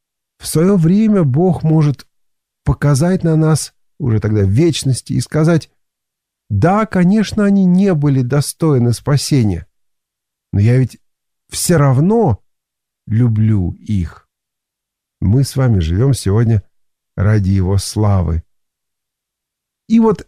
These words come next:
это словословие на самом деле предвещает или предвкушает второе пришествие Христа. То есть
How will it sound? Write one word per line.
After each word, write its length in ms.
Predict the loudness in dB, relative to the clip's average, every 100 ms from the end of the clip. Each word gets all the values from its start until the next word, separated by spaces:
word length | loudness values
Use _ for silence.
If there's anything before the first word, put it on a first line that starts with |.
| -4
это 260 | -2 -2
словословие 840 | -4 -2 0 0 -2 -4 -2 0 0
на 120 | 0
самом 380 | 0 0 0 0
деле 240 | 0 0
предвещает 1000 | 0 -2 0 -2 -4 -6 -4 0 0 0
или 140 | 0 0
предвкушает 920 | -2 -6 -6 -8 -4 -2 0 -2 -6 _ _ _ _ _ _ _
второе 460 | -6 -2 0 0 0
пришествие 680 | 0 -2 0 -2 0 -2
Христа. 560 | -2 -2 -4 -2 -2 -2 -6 _ _
То 100 | -2
есть 200 | -2 -2